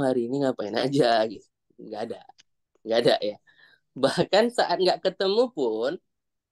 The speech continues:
video call misalnya, itu mereka nggak saling menikmati kegantengan atau kecantikannya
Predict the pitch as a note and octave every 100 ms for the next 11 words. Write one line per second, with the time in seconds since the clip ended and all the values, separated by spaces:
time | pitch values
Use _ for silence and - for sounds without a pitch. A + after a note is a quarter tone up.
0 | _ - _ A#2+ A#2+ A#2 - C#3 B2+ A2
1 | G#2+ G2 F#2 F#2 G2+ G2+ - _ _ _
2 | _ _ - - - B3 C4 - _ _
3 | - F3 F3+ F3+ B3 G3 - - F3 F3
4 | F3 F3 F3 E3 E3 - D3+ D3 - D3+
5 | D3 C3 C3 B2+ B2+ C3 B2+ A#2 A2+ A#2
6 | - - A2+ A2 A#2+ A#2 A2